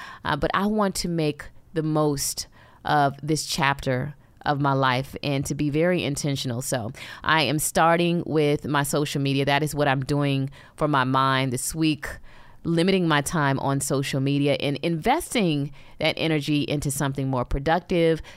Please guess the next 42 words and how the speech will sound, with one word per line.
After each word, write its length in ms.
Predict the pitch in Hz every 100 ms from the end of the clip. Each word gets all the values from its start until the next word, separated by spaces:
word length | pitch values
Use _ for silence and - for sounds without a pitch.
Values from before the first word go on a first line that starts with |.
| -
something 340 | - 147 143
that's 180 | 139 139
gonna 180 | 139 131
give 220 | 127 127
me 120 | 120
peace 600 | - - 226 214 - - - - -
and 140 | - 285
contribute 400 | 302 - 202 180
to 80 | 156
my 120 | 139
purpose. 580 | 143 123 - - - - - - -
On 160 | 202
to 100 | 220
the 100 | 226
next 260 | 233 247 -
pillar 280 | - 262 254
of 180 | 220 240
this 140 | 247
podcast, 580 | - 233 233 247 233 226
that 200 | 202 -
is 240 | 170 156
body. 580 | 127 139 143 143 139 139
What 200 | 135 170
am 100 | 190
I 80 | 165
doing 220 | 147 147
for 120 | 143
my 140 | 147 135
body? 320 | 135 139 151
I 40 |
wanted 260 | 277 494 453
to 60 |
keep 280 | 247 285 277
it 180 | 240 202
simple. 760 | - - 262 277 208 143 131 143 - - - - -
And 340 | - 185 180 -
I 200 | 208 269
am 400 | 311 220 202 190 -
one 180 | 180
of 80 | 190
those 200 | 185 180
people 760 | - 202 175 175 151 147 151